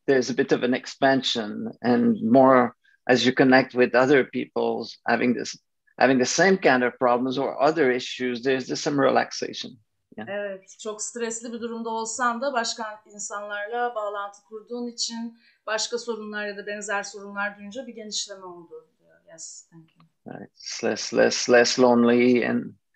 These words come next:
Speaker 1: uh, having, having a sense of belonging to a family of people who have some struggles. Yeah.
Speaker 2: Daha az yalnız hissetmek, insanlık ailesine ait hissetmek. Oh.
Speaker 1: Hmm.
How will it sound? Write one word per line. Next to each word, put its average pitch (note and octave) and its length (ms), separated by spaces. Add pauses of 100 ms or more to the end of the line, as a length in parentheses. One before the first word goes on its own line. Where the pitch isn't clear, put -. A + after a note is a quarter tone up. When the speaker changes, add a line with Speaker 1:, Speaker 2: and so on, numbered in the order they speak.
(540)
Speaker 1:
uh, A2 300
having, A#2 400
having A#2+ 400
a A2+ 40
sense A#2+ 480
of A2+ 300
belonging B2+ 680 (100)
to C3+ 60 (260)
a A#2+ 300 (300)
family C3 420
of - 180
people C3+ 400
who C3 160
have C3+ 240
some A#2 320
struggles. - 720 (120)
Yeah. A2+ 160 (720)
Speaker 2:
Daha G3 220
az G3+ 200
yalnız G#3 420
hissetmek, G#3 800
insanlık G#3 600
ailesine G3+ 760
ait G3+ 400
hissetmek. G3 1080 (420)
Oh. E3+ 320
Speaker 1:
Hmm. - 160